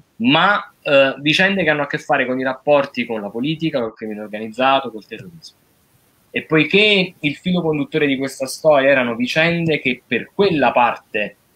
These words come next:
della, della, della storia d'Italia erano tutte quante, tutto sommato, ben impresse nell'immaginario della persona, cioè i protagonisti di questa storia sono persone che conosciamo tutti, Pasolini, Ariag Shah, Aldo Moro, eh, Michele Senese, che è uno dei boss di Mafia Capitale,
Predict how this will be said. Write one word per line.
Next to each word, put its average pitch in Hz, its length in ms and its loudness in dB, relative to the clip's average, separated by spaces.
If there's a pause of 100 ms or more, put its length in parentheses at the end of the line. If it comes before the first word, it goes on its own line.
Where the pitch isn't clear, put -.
(140)
della, 110 460 0
della, 110 220 -4
della 110 180 -4
storia 131 260 -6
d'Italia 117 600 0
erano 110 560 -2
tutte 175 280 -4
quante, 139 720 -2
tutto 175 180 -8
sommato, 170 360 2
ben 156 160 2
impresse 143 560 0
nell'immaginario 113 560 -4
della 120 120 -2
persona, 98 540 -8
cioè 120 160 0
i 110 40 -2
protagonisti 117 500 -4
di 131 80 -2
questa 123 200 -6
storia 131 240 2
sono 113 160 -6
persone 117 300 -6
che - 80 -14
conosciamo 104 400 -8
tutti, 101 440 -10 (340)
Pasolini, 113 520 2
Ariag 110 240 0
Shah, 120 320 0
Aldo 110 280 -2
Moro, 104 720 0
eh, 104 440 -8
Michele 117 280 -2
Senese, 117 460 -2
che 107 80 -6
è 110 40 -4
uno 113 140 -4
dei 107 220 -2
boss 110 320 0
di 104 80 -8
Mafia 104 220 -8
Capitale, 104 640 0